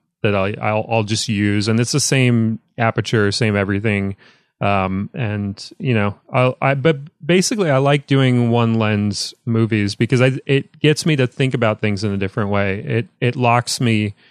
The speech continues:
into, um, just a limitation, 'cause I feel like limitation is kinda key, right?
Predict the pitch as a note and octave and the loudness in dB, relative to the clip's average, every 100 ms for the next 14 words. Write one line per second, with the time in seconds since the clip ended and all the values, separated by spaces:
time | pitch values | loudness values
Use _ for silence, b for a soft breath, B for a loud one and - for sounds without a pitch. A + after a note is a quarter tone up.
0 | b b - A2+ G#2+ - A#2 G#2+ G2+ G2 | b b 0 0 0 0 2 2 0 0
1 | G2 G2 G2+ - _ _ _ - C3+ - | -2 -4 -6 -10 _ _ _ -6 -2 0
2 | A#2+ A#2 C3 A#2 - A#2+ A#2 A2+ G2+ G2 | 2 4 4 2 2 2 2 0 0 0
3 | G#2+ A#2+ D3 D3+ B2+ B2+ B2 C3+ A#2 G2+ | 0 0 2 2 2 2 2 2 0 0
4 | A2+ G2+ G2 - G#2+ G2+ F#2+ - _ _ | -2 -2 -4 -2 -2 -2 -4 -8 _ _
5 | C3+ A2 G2+ G2 G#2 A2 | 0 0 0 0 2 0